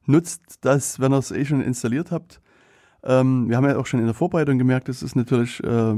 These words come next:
immer wieder viele Diskussionen aufwirft. Wenn ihr was zu diskutieren habt, stehen unsere,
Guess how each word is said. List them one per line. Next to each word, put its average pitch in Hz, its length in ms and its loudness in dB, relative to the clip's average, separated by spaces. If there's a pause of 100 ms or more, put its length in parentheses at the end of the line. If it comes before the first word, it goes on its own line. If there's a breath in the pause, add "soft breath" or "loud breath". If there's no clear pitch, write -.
(100)
immer 110 460 2
wieder 110 420 2 (160)
viele 127 220 2
Diskussionen 120 540 -2
aufwirft. - 640 -2 (600 soft breath)
Wenn 123 300 4
ihr 113 80 4
was 117 140 0
zu 120 100 -4
diskutieren 131 500 0
habt, 160 160 -2
stehen 123 260 2
unsere, 110 580 0